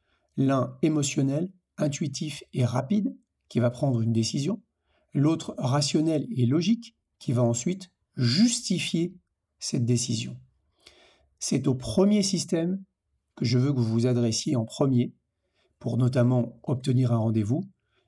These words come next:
mais j'avoue que c'est pas forcément ce que vous pourriez faire de manière logique. Donc tout cela est subtil et complexe, mais si on peut en effet mettre dans la balance des preuves plus objectives d'efficacité opérationnelle en termes de business development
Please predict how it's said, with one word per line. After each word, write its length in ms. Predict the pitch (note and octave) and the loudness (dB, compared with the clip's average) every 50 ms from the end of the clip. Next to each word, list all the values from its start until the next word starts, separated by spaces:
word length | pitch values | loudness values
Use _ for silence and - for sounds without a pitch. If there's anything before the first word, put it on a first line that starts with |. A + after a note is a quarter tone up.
| _ _ _ _ _ _ - | _ _ _ _ _ _ -2
mais 380 | E3 C#3+ D3 D#3+ F3 - - D4 B3+ | 2 2 4 4 2 0 -2 -4 -2
j'avoue 340 | C#3 B2 B2+ A#2+ C3+ E3 | 0 2 4 4 2 0
que 80 | D3+ - | -2 -2
c'est 100 | - C3+ | -2 0
pas 140 | - - B2+ | 0 0 -2
forcément 500 | - - - - - C#3 C3 C3 C#3 D3 | -2 -2 -4 -2 -2 0 0 0 0 -2
ce 120 | C#3+ - | -2 -2
que 100 | - C3+ | -2 0
vous 160 | A#2 A#2 A#2+ | 0 0 0
pourriez 300 | A2+ - B2 A#2+ B2 B2 | -2 -2 -2 0 0 0
faire 240 | A#2 - - D3+ C#3 | -2 0 0 0 2
de 80 | B2+ A2+ | 2 0
manière 320 | G#2+ A2+ A#2 C3 B2+ A#2 | 2 2 2 2 2 2
logique. 480 | A#2 A#2+ A2 G#2+ A#2 - _ - - _ _ _ _ _ _ _ _ - - - - _ - | 2 0 0 -2 -4 -10 _ -20 -20 _ _ _ _ _ _ _ _ -20 -20 -20 -18 _ -2
Donc 180 | - F#3+ G3 - | -2 -2 0 0
tout 100 | G3 E3+ | -2 -2
cela 460 | - - F3+ F#3 G3+ G3+ F#3+ - - | 2 4 6 6 6 6 6 4 0
est 80 | E3+ | -2
subtil 520 | C#3 - - D#3 B2+ - - - F#3+ F#3 D#3+ | -2 0 -2 -4 -4 -4 -2 0 2 4 4
et 180 | B2 A#2 A2+ - - | 4 2 2 0 -4
complexe, 720 | - D3+ C#3+ C#3+ C3 D3 - B2 - - - - - _ _ _ _ _ _ _ _ _ _ - | -2 -2 0 2 0 0 0 -2 -4 -6 -8 -8 -12 _ _ _ _ _ _ _ _ _ _ -2
mais 500 | - C#3 D3 D#3 E3+ D3+ C3+ - - - _ _ _ - | 0 2 4 4 4 2 0 -2 -6 -12 _ _ _ -10
si 440 | - - - - - A#3 A3 G#3 - - - - | -8 -6 -4 0 2 2 2 2 -2 -8 -8 -4
on 140 | F#3+ D#3+ C#3+ | -2 -2 0
peut 160 | D3 - F3+ | 2 2 4
en 140 | E3 D3+ D3+ | 4 4 2
effet 240 | D3 C#3+ - F#3+ F3 | 0 2 2 2 2
mettre 480 | D#3 C#3+ C#3+ - - - C#3 C3+ - - | 2 0 -2 -4 -4 -4 -4 -4 -4 -2
dans 160 | C3+ B2+ B2 | 0 2 2
la 140 | A#2+ B2 B2 | 4 4 2
balance 340 | C3 C#3+ D3+ D3+ C3+ A#2+ | 2 2 2 2 0 0
des 140 | A2+ A#2+ A#2+ | 0 0 -2
preuves 320 | - - - C3 A2+ - - | -2 0 0 0 0 -2 -6
plus 260 | - - A#2+ A2 D3 | -4 -2 0 0 0
objectives 720 | D3 C#3+ D3 D3+ D3 C#3+ - - E3+ D3+ C#3 A#2+ G2+ G2 - _ _ _ _ _ _ _ - | 0 2 0 0 -2 -2 -4 -6 -4 -2 -2 -2 -4 -6 -10 _ _ _ _ _ _ _ -6
d'efficacité 880 | - B2 C3+ C3 B2+ - D3 B2 - D3 C3 B2 - C#3+ B2+ B2 - C3 | -2 0 2 2 2 0 -2 -2 0 0 0 0 -2 -4 -4 0 2 2
opérationnelle 640 | B2 A#2 B2 A#2+ A#2 A#2+ - - C3 B2+ B2+ B2 A2+ | 2 2 2 0 0 0 -2 0 0 2 2 2 2
en 80 | A2 A2 | 0 -2
termes 220 | A2+ - C3 B2+ | -2 -2 -2 0
de 80 | A#2+ G#2+ | 0 0
business 340 | G#2+ A#2 B2+ B2 C3+ C3+ A#2 | 0 0 0 0 0 0 0
development 520 | A#2+ G#2 G#2 G#2 G2+ - A#2 A#2+ A#2+ D3 | -2 -2 -2 -4 -4 -2 -2 -2 -2 -2